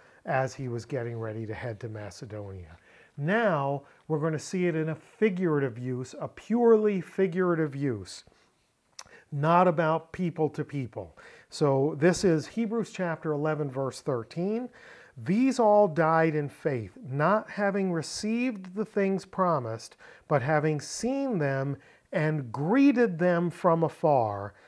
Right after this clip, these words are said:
and having acknowledged that they were strangers and exiles on the earth." So having greeted them, uh, aspasamenoi, here again, this is another participle.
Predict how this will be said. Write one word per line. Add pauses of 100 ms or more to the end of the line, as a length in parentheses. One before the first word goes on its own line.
(120)
and
having
acknowledged
that
they
were
strangers
and
exiles
on
the
earth." (320)
So
having
greeted
them, (300)
uh, (120)
aspasamenoi,
here
again, (280)
this
is
another
participle.